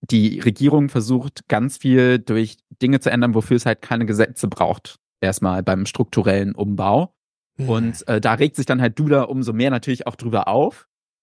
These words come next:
Speaker 1: Ähm, das krasseste Drohszenario hatte ich ja jetzt im Podcast schon genannt, dass er, weil er meint, dass, äh, der Haushalt nicht rechtmäßig, ähm,
Speaker 2: Mhm.
Speaker 1: verabschiedet
Speaker 2: Ja gut,
Speaker 1: worden
Speaker 2: aber
Speaker 1: ist,
Speaker 2: das
Speaker 1: weil es halt
Speaker 2: ist ja dann,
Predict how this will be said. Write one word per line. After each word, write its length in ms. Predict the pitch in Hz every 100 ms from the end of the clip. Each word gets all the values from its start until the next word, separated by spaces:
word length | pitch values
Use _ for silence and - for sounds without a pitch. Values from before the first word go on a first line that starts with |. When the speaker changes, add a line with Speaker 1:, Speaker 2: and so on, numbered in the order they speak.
| _ _ -
Speaker 1:
Ähm, 380 | 110 110 113 113
das 280 | 117 107 - _ - -
krasseste 380 | - 127 139 -
Drohszenario 680 | 117 117 113 117 104 113 110
hatte 80 | 113
ich 60 | 107
ja 80 |
jetzt 180 | 104 -
im 140 | - 101
Podcast 380 | 117 - 110
schon 400 | - 110 107 107
genannt, 360 | 104 107 117 160
dass 140 | 117
er, 260 | 113 107 107
weil 140 | 101 104
er 280 | 101 101 -
meint, 520 | - 104 107 127 131
dass, 280 | 113 - -
äh, 160 | - 101
der 180 | 101 -
Haushalt 360 | 139 - 117
nicht 280 | 107 - -
rechtmäßig, 760 | 107 - 107 101 - 95 - -
ähm, 540 | 101 98 95 95 98 -
Speaker 2:
Mhm. 480 | - 113 95 92 131 _ -
Speaker 1:
verabschiedet 340 | 110 - 123
Speaker 2:
Ja 60 | 117
gut, 60 |
Speaker 1:
worden 100 | 123 107
Speaker 2:
aber 80 |
Speaker 1:
ist, 40 | 95
Speaker 2:
das 80 | 98
Speaker 1:
weil 80 |
es 100 | 113
halt 100 | - 107
Speaker 2:
ist 60 |
ja 140 | 95 90
dann, 340 | 90 90 95